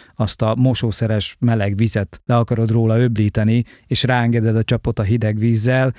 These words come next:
a felhevült fémet hideg vízzel lehűtjük, akkor merevedik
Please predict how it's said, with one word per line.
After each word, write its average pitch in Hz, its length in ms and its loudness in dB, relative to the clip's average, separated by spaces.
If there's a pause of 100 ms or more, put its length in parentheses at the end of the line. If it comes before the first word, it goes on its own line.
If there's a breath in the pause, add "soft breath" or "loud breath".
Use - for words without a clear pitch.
(300 loud breath)
a 123 180 0
felhevült 110 840 0
fémet 113 680 0
hideg 120 380 0
vízzel 104 640 0
lehűtjük, 135 640 0
akkor 123 320 -2
merevedik 104 840 0